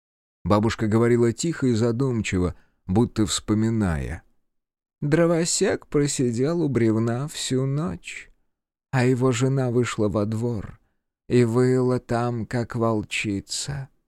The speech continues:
Выла — пока совсем не потеряла голос, а руки её не посинели от холода. Но дровосек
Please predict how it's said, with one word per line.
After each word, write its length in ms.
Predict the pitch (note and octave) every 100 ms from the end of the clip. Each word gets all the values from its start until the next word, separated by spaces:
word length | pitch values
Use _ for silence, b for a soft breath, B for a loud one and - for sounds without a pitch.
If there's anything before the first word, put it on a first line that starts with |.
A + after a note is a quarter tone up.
| _ _ _ _ _ -
Выла — 760 | A#2+ D#3+ G3 G#3 A#3 A#3 A#3+ - _ _ _ _ _
пока 320 | - B2+ E3 D3+
совсем 680 | D3 C#3+ - D#3+ D#3+ G3
не 100 | A3+
потеряла 720 | A#3 E3 - C#3+ C3 D#3+ F3 C3+
голос, 920 | A2+ G#2 G#2 F2+ G2 G2 - - - _ _ _ _ -
а 200 | C3 C3
руки 440 | B2+ C#3+ C#3 -
её 360 | A#2+ A#2 A2+ A2+
не 160 | A#2 A#2+
посинели 680 | A#2 A2+ A#2 A2 A2+ G#2+ A2+
от 200 | G2+ -
холода. 760 | - A#2 G2 E2 B1+ - - _ _ _ _ _ _
Но 180 | D3 D#3+
дровосек 920 | D3 D3 C3+ C3 - - B2+ B2 -